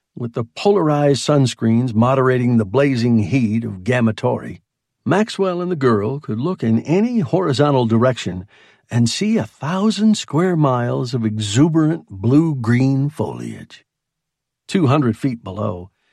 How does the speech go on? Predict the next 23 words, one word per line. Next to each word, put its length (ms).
the 120
tops 480
of 100
gigantic 720
tree 320
ferns 540
waved 480
spasmodically 1000
in 120
the 60
breeze. 580
They 160
were 140
following 500
a 40
chain 360
of 140
low 240
mountains 560
that 260
bisected 720
this 220
continent. 580